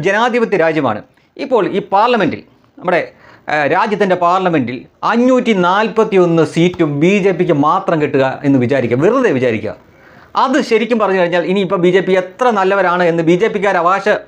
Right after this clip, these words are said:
അവകാശപ്പെടുന്ന രീതിയിൽ പറഞ്ഞാലും അത് ജനാധിപത്യത്തിന് ഭൂഷണമായിട്ടുള്ളൊരു കാര്യമല്ല. ഒരു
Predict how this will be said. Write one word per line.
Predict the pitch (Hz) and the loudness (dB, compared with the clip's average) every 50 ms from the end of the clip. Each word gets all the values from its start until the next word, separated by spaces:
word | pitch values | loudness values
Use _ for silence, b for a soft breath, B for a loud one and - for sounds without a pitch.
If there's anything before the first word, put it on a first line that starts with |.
| 156 160 | -2 0
അവകാശപ്പെടുന്ന | 175 190 185 208 190 190 180 180 165 165 | 0 0 0 0 -2 0 0 2 2 2
രീതിയിൽ | 175 175 - 160 | 2 2 0 -2
പറഞ്ഞാലും | 156 151 160 156 151 147 | -2 0 0 0 0 0
അത് | 147 151 147 131 | 0 0 0 0
ജനാധിപത്യത്തിന് | 143 143 156 165 165 147 143 135 143 135 135 139 139 B B B B - | 0 0 0 -2 0 -2 -2 -2 -2 -4 -4 -4 -6 B B B B -2
ഭൂഷണമായിട്ടുള്ളൊരു | 147 160 - 175 151 139 131 117 127 123 117 117 120 | -2 -2 0 0 -2 0 0 2 2 0 0 0 -2
കാര്യമല്ല. | 117 117 117 104 98 92 90 - - - - B B B B B B B B B - - 214 | -2 -2 -2 -2 -4 -6 -8 -12 -16 -20 -20 B B B B B B B B B -4 -2 0
ഒരു | 254 | 0